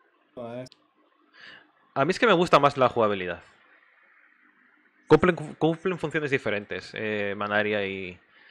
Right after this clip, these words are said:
Speaker 2: y ajedrez. Pero me gusta más la confianza que puedes tener en el mazo de ajedrez que en el que tienes de Manaria.
Speaker 1: A ver, yo lo veo diferente. Manaria tiene como el como, como mejor, y, pero el otro le veo que, mm,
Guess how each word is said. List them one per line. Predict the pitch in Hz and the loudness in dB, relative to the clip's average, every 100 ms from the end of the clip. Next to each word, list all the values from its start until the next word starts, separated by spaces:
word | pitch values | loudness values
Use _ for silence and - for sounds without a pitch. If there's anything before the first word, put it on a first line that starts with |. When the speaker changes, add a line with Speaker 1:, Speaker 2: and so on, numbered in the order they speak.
| - _ - | -20 _ -4
Speaker 2:
y | 117 | -4
ajedrez. | 113 104 101 - _ _ _ _ _ _ _ _ _ - | -2 -2 -4 -6 _ _ _ _ _ _ _ _ _ -10
Pero | 120 | -6
me | 117 | -2
gusta | 117 135 143 | -2 2 2
más | 127 131 135 127 - - _ - - | 4 4 4 2 -4 -16 _ -20 -12
la | 131 135 | 0 2
confianza | 143 135 151 151 | 2 0 -2 2
que | 156 | 2
puedes | 143 139 | 4 2
tener | 139 135 | 2 -2
en | 123 | -2
el | 117 | 0
mazo | 120 123 | 0 2
de | 117 | 0
ajedrez | - 107 113 120 | 0 -2 -2 -2
que | - | -6
en | 107 | -10
el | 104 | -8
que | 110 | -8
tienes | 101 107 104 101 | -8 -8 -8 -8
de | 104 95 | -8 -8
Manaria. | 98 90 90 85 - _ _ _ _ _ - _ _ _ _ - - | -8 -6 -6 -10 -14 _ _ _ _ _ -20 _ _ _ _ -20 -12
Speaker 1:
A | 147 | -8
ver, | 147 139 | -8 -8
yo | 127 | -8
lo | 170 | -8
veo | 160 160 175 | -6 -8 -10
diferente. | 165 - 127 135 135 135 131 131 131 | -12 -14 -10 -10 -10 -10 -10 -14 -14
Manaria | 135 127 123 139 156 147 143 139 139 135 139 _ | -14 -12 -12 -10 -8 -6 -6 -8 -8 -10 -12 _
tiene | - 139 | -12 -10
como | 139 139 | -8 -10
el | 131 | -10
como, | 131 131 131 127 127 127 123 _ _ _ _ _ _ _ _ _ _ _ _ _ _ _ | -10 -10 -10 -12 -14 -16 -18 _ _ _ _ _ _ _ _ _ _ _ _ _ _ _
como | 156 143 | -6 -4
mejor, | 135 131 - 175 175 175 | -4 -6 -6 -4 -2 -4
y, | 143 | -6
pero | 139 135 | -6 -6
el | 131 | -6
otro | 147 160 | -6 -6
le | |
veo | 147 147 | -6 -6
que, | 143 | -4
mm, | 139 135 | -4 -4